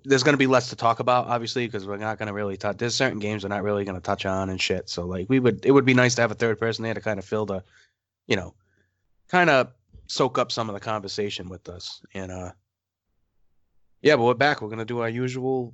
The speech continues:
weekly, uh, boom bust picks, head-to-head predictions, and we'll probably end with a little quick, you know, playoff update, like, based on our head-to-head picks, which would, you know, who's gonna get in, who's gonna finish where, and whatnot.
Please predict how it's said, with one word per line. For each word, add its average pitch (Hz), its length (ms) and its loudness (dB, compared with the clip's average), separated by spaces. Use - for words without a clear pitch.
weekly, 127 560 -2
uh, 117 280 4
boom 120 280 -2
bust 123 320 2
picks, - 640 -2
head-to-head 117 420 0
predictions, 131 800 0
and 104 300 0
we'll 101 80 0
probably 110 380 2
end 120 200 2
with 110 120 0
a 104 40 -2
little 107 220 -2
quick, 113 260 -4
you 104 100 -6
know, 107 180 -2
playoff 113 580 2
update, 151 580 0
like, 104 260 -4
based 110 300 -4
on 104 120 -2
our 101 200 -2
head-to-head 101 420 -4
picks, - 380 -4
which 101 280 -6
would, 98 320 -4
you 110 120 0
know, 95 180 -2
who's 123 220 2
gonna 107 180 2
get 104 160 2
in, 107 360 0
who's 107 180 -2
gonna 98 180 -2
finish 95 320 -4
where, 101 260 4
and 95 120 -2
whatnot. 90 380 -6